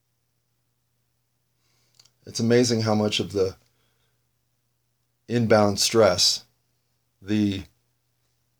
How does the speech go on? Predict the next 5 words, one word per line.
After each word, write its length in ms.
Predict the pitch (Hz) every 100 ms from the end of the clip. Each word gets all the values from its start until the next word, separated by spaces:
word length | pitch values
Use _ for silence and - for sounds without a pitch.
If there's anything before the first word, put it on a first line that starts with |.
| _ - - - _ _ _ _ _ _ _ _ _ _ _ _ _ _ _ _ _ _ _
disappointing 760 | 127 131 120 120 120 113 104 101
gaze 520 | 107 110 104 - - _ _ _ _ _
of 120 | 98
a 60 | 107
civilization 960 | - 113 110 104 107 107 - 101 95